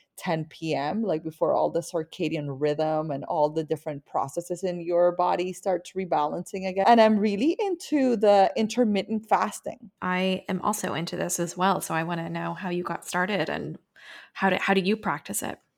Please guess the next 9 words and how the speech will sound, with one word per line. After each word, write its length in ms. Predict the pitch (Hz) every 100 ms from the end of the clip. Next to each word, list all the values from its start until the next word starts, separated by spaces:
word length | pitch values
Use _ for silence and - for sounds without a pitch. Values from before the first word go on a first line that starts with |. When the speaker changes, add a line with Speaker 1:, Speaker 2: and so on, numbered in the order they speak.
| -
Speaker 1:
I 100 | 269
got 220 | 294 539 554
started 380 | 277 233 302
just, 160 | 254 277
I 80 | 320
think 240 | 320 285
I 140 | 370 320
actually, 420 | 247 - 294 302
like, 340 | 247 170 -